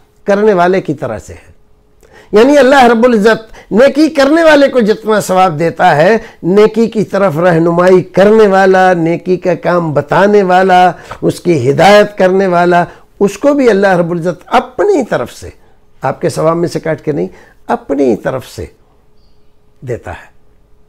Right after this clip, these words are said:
तो रसूल अकरम सल्लल्लाहु अलैहि वसल्लम को सवाब हमारी हर कुर्बानी में से मिलता है, क्योंकि ये कुर्बानी आपने बतलाई है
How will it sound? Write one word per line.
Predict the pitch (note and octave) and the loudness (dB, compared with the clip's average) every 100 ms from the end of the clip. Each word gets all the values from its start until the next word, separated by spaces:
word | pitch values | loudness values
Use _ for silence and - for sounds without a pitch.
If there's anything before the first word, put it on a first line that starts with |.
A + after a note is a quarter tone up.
| _ - - - | _ -20 -20 -4
तो | G#3+ | 0
रसूल | G#3 - A#3+ A3 | 0 0 2 2
अकरम | G#3+ G3+ | 0 -2
सल्लल्लाहु | F#3+ F3+ E3 F3 G3 E3 | -2 -2 -2 -2 -2 0
अलैहि | E3+ E3 | -2 -2
वसल्लम | D#3+ D#3 D3+ F3 E3+ | -2 -4 -4 -2 -4
को | - E3 F#3 | -4 -4 -2
सवाब | E3+ D3+ C#3 C#3 D#3+ F3 C3+ | -4 -6 -2 -2 0 -2 -4
हमारी | D3 D3+ D3 D3+ F#3 E3+ - | -4 -2 -2 -2 -2 -2 -2
हर | G#3 | -4
कुर्बानी | G#3+ - D#3 D3 D3+ D#3+ D#3+ | -4 -6 -6 -4 -4 -2 -2
में | D3 C#3+ | -4 -6
से | A#2+ - F3 F3+ F#3 - - _ | -8 -4 0 0 -4 -12 -20 _
मिलता | D3+ A3+ A3 A3+ | 0 0 2 0
है, | F#3+ G3 A#3 - - | 4 4 2 -2 -4
क्योंकि | G3+ F#3+ G3+ | -2 0 0
ये | F3+ | 0
कुर्बानी | F3 E3 D#3 D#3+ E3+ F#3+ - - _ _ _ _ _ _ _ A#2 | -2 -4 -2 -2 0 0 -2 -14 _ _ _ _ _ _ _ -6
आपने | C3 - E3+ | -6 -4 -4
बतलाई | B2+ G2+ G#2 F#2+ F#2+ | -4 -8 -16 -18 -18
है | - - | -20 -20